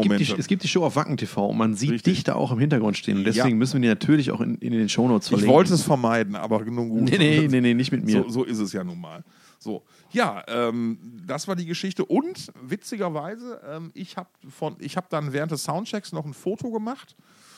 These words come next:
Speaker 1: Und das Foto war, war dann sogar mal nominiert, ähm, für den, äh, für den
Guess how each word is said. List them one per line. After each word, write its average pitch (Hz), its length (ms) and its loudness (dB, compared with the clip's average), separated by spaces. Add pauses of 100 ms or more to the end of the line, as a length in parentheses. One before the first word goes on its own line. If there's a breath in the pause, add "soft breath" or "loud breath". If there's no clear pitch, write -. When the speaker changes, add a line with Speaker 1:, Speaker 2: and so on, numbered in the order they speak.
(280 soft breath)
Speaker 1:
Und 160 340 2
das - 260 -2
Foto 202 420 -4
war, 165 320 -4
war 147 100 0
dann 175 200 -8
sogar 143 200 -10
mal 139 180 -10
nominiert, 135 840 -10 (160)
ähm, 131 400 -10
für 143 520 -4
den, 123 520 -6
äh, 87 240 -8
für 131 260 -4
den 120 200 -2